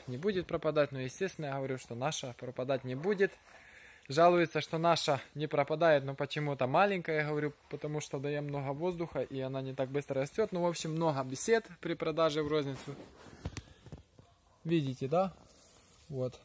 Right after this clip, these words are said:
получается рассадка такая. И сорняки раз-два и поднялись. Я говорил, что я их рвать не буду, потому что у меня нет на это времени. Для этого я лучше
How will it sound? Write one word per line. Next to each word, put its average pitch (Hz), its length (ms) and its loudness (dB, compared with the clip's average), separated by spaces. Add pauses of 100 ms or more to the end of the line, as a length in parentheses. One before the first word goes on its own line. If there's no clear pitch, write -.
(300)
получается 143 680 -4
рассадка 170 520 -2
такая. 151 440 -2 (1600)
И 170 240 -4 (1500)
сорняки 147 520 -2
раз-два 147 380 2
и 147 80 4
поднялись. 127 560 -4
Я 190 180 4
говорил, 180 380 4
что - 200 -4
я 151 360 2 (260)
их 156 240 -2
рвать 143 320 2
не 143 100 0
буду, 202 380 -2 (140)
потому 147 320 -4
что 139 180 -4
у 139 40 -2
меня 147 200 -2
нет 143 300 -2
на 135 100 -4
это 131 160 -4
времени. 175 420 -2
Для 147 260 2
этого 139 260 0
я 139 220 2 (600)
лучше 147 540 2